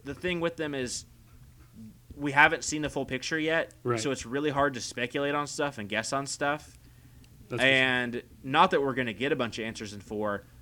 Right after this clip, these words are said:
Speaker 1: but I just think once we see it as a complete picture, it'll at least be easy to take those stabs.
Speaker 2: Yeah.
Speaker 1: Right now, they're complete stabs in the dark. Um,
Speaker 2: Yeah, 'cause there's just so much.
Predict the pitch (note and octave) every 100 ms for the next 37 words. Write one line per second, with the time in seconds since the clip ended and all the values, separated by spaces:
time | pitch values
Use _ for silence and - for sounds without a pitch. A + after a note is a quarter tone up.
0 | - A#2 C#3 C#3 D3 E3+ C3+ B2+ B2 C3
1 | - C3+ B2 A2+ G#2 G#2+ G#2+ G2 A2 -
2 | A#2 G#2+ F#2+ A2+ - A2 A2 G#2+ G2+ F#2
3 | A2 G2+ G2+ - G#2+ G2+ A#2+ B2 - A#2+
4 | G2 - - - - - D3 C3+ C3 A#2+
5 | A#2 A2 G2+ B2 C3 - A#2 A2+ G#2+ G2+
6 | G2+ A2 - - - - - _ A2+ A#2
7 | A2+ A2+ A2 G#2+ G#2 G#2+ - _ - -
8 | - - E3+ D#3+ E3 E3+ - E3+ E3 -